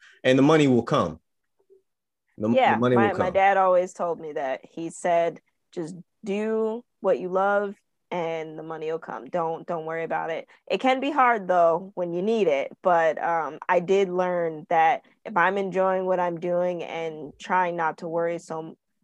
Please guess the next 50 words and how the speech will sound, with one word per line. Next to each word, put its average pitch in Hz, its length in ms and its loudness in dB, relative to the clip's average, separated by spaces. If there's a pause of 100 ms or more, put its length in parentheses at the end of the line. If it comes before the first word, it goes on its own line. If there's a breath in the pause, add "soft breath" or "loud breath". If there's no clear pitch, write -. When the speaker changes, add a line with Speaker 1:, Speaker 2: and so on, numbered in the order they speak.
(100)
Speaker 2:
much 175 280 0
on 156 420 -4 (120)
the 156 100 -2
dollar 165 440 2
amount 160 400 -6
or 170 80 -6
like, 143 260 -6
"Okay, 156 320 -6
if 185 60 -12 (300 soft breath)
I 170 180 2
get 180 260 0
this 214 220 -2
project, 165 640 0
I 131 200 -2
can 160 140 -10
put 196 180 -4
it 185 60 -6
in 185 140 -4
here," 185 180 -4
because 165 440 -4 (220 soft breath)
if - 100 -4
I 143 120 4
overwhelm 196 540 2
myself, 156 560 -4 (240)
you 165 100 -10
know, 175 80 -8
nothing's 180 400 -4
gonna 151 220 -8
be 143 140 -12
good. 139 360 -4 (160)
You 156 140 -6
know, 120 340 -6
the 147 80 -4
content 180 500 -4
isn't 165 220 -4
gonna 165 160 -4
be 160 280 -8
where 156 240 -6
it 127 100 -10
needs 156 300 -16
to 180 100 -12
be. 147 340 -10 (340)
Um, 127 460 -4
my 143 120 -8
client 175 400 -4
isn't 175 220 -4
gonna 165 200 -2
be 165 200 -4
as 160 140 -4
happy, 151 640 -6